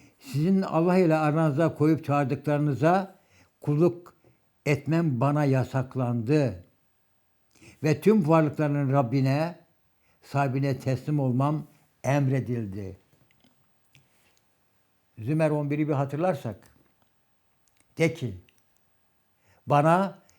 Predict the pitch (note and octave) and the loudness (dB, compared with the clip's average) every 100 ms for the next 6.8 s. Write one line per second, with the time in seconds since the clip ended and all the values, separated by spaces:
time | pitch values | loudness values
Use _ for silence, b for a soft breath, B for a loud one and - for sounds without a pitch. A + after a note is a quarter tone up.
0 | b A2+ G#2+ C#3+ D3+ E3 G3 D#3+ D3 C3+ | b -8 -4 0 2 4 2 2 0 0
1 | C#3 C#3 C3+ - D3+ D#3 D3 D#3+ D#3 b | 0 0 -2 -4 0 2 2 0 -2 b
2 | b b _ _ - C3 B2 E3 E3 C#3+ | b b _ _ -6 -4 0 0 2 -2
3 | - C#3+ B2+ B2+ A#2 A#2 G#2+ G2 F#2 F#2 | 0 0 0 0 -2 -6 -6 -8 -10 -14
4 | D#2+ b b b - D3+ - C3 B2+ A#2+ | -18 b b b -6 -4 0 0 0 -4
5 | A#2 G#2 G#2 B2+ C3 A2+ A#2 A2 A2+ A#2+ | -6 -6 -6 -6 -6 -6 -8 -8 -10 -12
6 | A2 G#2+ F#2 G2 - C#3 A2 | -12 -14 -14 -14 -8 -8 -8